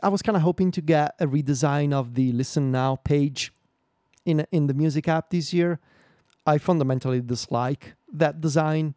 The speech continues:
I wrote about this last year. That those giant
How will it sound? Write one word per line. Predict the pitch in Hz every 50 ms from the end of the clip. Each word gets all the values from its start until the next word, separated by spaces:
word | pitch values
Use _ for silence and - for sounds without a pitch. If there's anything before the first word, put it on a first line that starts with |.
| _ -
I | 156 156
wrote | 139 131 139 135
about | 135 131 135 135
this | 127 135 - -
last | 139 131 135 127 - -
year. | 143 131 131 131 131 - _ _ _ _ _ _ _ _ _ _ -
That | 143 - - 196 185 160 165 - -
those | 170 139 165 170 170 160 - -
giant | _ 139 127 131 139 156 143 131 151 160 151 147 139 139 131 - - -